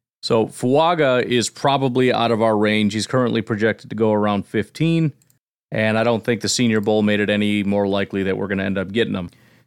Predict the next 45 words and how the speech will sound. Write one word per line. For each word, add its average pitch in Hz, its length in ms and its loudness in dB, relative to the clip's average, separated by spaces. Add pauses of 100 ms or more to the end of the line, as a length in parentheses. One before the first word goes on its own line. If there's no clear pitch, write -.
(100)
Just - 200 -4
says 113 200 0
right 117 160 2
out 113 140 2
of 104 60 -2
the 104 60 -2
gate, 107 300 -2
"Proved 139 240 -2
to 127 80 -4
be 127 100 2
the 110 100 0
best 120 300 -2
overall 117 400 2
player 113 380 0
at 104 140 -2
the 104 80 -8
Senior 113 340 -2
Bowl, 101 260 0
demonstrating 104 540 -2
power 113 380 0
and 110 200 -4
agility 104 460 -2
in 98 80 -2
the 95 80 -6
run 131 260 0
game. 131 300 0 (300)
His 104 100 -8
versatility 123 680 0
and 104 100 -4
skill 120 240 0
set 107 300 -2
sparked 113 320 -4
discussions 107 580 -4
of 101 260 -8
top - 380 -4
ten 113 320 -4
draft 104 480 -6
potential." 92 640 -10 (340)
No 113 220 0
need 113 280 0
to 110 60 -16 (100)
talk 104 280 -2
about 101 180 -2
anything 95 300 -4
else. 85 340 -10